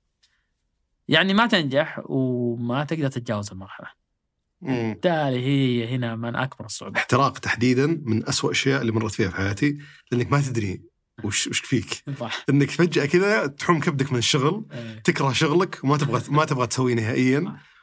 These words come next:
Speaker 2: وتحسب إنه شيء منطقي.
Speaker 1: نعم.
Speaker 2: بعدين إذا أخذت بريك واتخذت قرارات، طبعًا أخذت بريك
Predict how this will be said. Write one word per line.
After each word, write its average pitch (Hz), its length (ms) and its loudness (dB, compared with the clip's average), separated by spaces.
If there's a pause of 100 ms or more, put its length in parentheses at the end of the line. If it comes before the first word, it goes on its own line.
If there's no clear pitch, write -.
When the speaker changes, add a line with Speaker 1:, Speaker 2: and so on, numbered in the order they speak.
(160)
Speaker 2:
وتحسب 143 460 2
إنه 143 120 4
شيء 160 140 4
منطقي. 127 440 -2 (220)
Speaker 1:
نعم. 113 120 -12
Speaker 2:
بعدين 123 260 2
إذا 131 80 4
أخذت 147 280 -4
بريك 143 340 0
واتخذت 135 300 -2
قرارات، 117 340 0
طبعًا 104 180 0
أخذت 107 240 -6
بريك 139 480 -2